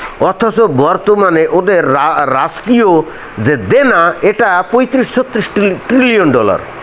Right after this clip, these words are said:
না, পাঁচ গুণ বেশি। অর্থাৎ পৃথিবীতে স-,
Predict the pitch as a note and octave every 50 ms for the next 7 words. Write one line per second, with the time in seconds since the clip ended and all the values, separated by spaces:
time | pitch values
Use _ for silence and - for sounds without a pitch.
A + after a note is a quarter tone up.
0 | - - - - - - - - - - - - - - - - D#3 - - G#3+
1 | A3+ A#3+ G#3+ G#3 A#3 G#3+ G3 F3+ D#3+ A#2+ C3 A#2+ G2 - - - - - - -
2 | - - - - F3 G3 G#3+ A3+ A3+ A3+ - G3+ G#3+ - A#3+ A#3 G#3+ A#3 A3 A#3+
3 | - - -